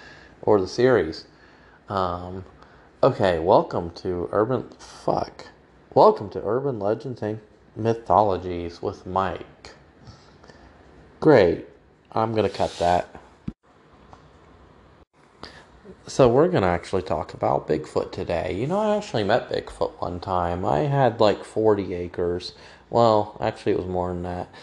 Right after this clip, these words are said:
The whole property that we lived on was, like, fifty-two acres, and it was out in the middle of the Hocking Hills. And the Hocking Hills is, like,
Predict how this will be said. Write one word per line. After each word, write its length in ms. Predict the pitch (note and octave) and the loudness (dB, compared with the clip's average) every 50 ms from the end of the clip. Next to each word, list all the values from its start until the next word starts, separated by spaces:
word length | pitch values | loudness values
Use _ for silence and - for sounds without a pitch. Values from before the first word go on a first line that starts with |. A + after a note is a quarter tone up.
| - - - _ - | -20 -20 -20 _ -8
The 80 | - | -2
whole 160 | C3+ F3 G3 F#3+ | 0 0 0 0
property 640 | - - - A2+ A2+ A#2+ A#2+ - A2+ G2 G2+ F#2+ | -2 2 4 6 6 6 6 4 2 2 4 2
that 180 | F2+ F#2+ - - | 0 -2 0 0
we 80 | - G#2+ | 0 2
lived 300 | F#2+ G2 G2 G2 F#2+ G2 | 4 4 4 4 2 2
on 220 | F#2+ F#2+ F#2 F#2 | 2 2 2 0
was, 200 | F#2 F#2 - - | -2 -4 -2 -2
like, 220 | F2+ F2+ - - | -2 -2 -2 -4
fifty-two 760 | - - - C#3+ C#3 C#3 C#3 - A#2 G#2 - - A#2 G#2+ G2+ | -10 -4 4 4 4 4 4 -2 -6 -6 -6 -4 -2 2 2
acres, 500 | F#2+ F2+ F#2 F2+ - - F2 F2+ F2 E2+ | 4 4 2 0 0 -2 -2 -2 -2 -4
and 80 | G2+ G#2 | -6 -6
it 60 | F2+ | -6
was 140 | D2+ G2+ G2 | -6 -4 -4
out 220 | G2+ G2 F#2 - | -2 -4 -4 -4
in 40 | - | -6
the 80 | F#2+ F#2+ | -4 -4
middle 160 | F#2 F2+ E2+ | -2 -2 -2
of 60 | E2+ | -2
the 60 | F2 | -2
Hocking 480 | F2 F#2+ F#2+ F2+ F#2 - - F2+ F#2 F2 | -2 -2 -2 -2 -2 -4 -8 -10 -10 -6
Hills. 520 | E2+ G2+ F#2+ F2+ E2+ D#2+ F2 F#2 - - | -2 0 2 4 4 4 2 0 -4 -6
And 140 | A1+ - F#2 | -10 -8 -6
the 40 | F#2 | -2
Hocking 380 | G#2 A#2 C3 C3+ - A2+ G2 | -2 -2 -2 -2 -4 -8 -8
Hills 320 | F#2+ G#2 G#2 G#2 G2+ - - | -4 0 0 0 0 -2 -8
is, 160 | F#2+ - - | -12 -6 -2
like, 360 | F#2 F2+ F2+ E2+ - - - | -2 0 0 -2 -4 -10 -18